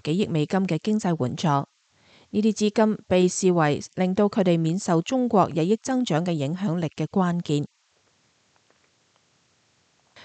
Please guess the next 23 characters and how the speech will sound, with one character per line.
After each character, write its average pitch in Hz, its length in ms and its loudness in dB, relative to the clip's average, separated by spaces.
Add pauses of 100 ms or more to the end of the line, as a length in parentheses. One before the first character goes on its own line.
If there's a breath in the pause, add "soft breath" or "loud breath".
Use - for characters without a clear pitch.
美 240 140 2
日 269 100 4
韓 165 320 0
三 294 260 -2
國 214 180 2
軍 220 220 0
方 226 300 0 (440 soft breath)
今 302 220 -2
日 214 180 4 (140)
起 170 320 0
連 160 240 -2
續 175 160 0
兩 165 220 2
日 175 60 0
喺 165 300 -2
南 151 220 0
韓 156 260 -2 (120)
濟 175 200 0
州 226 220 0
以 156 160 -2
南 160 260 -4
公 202 200 0
海 156 280 0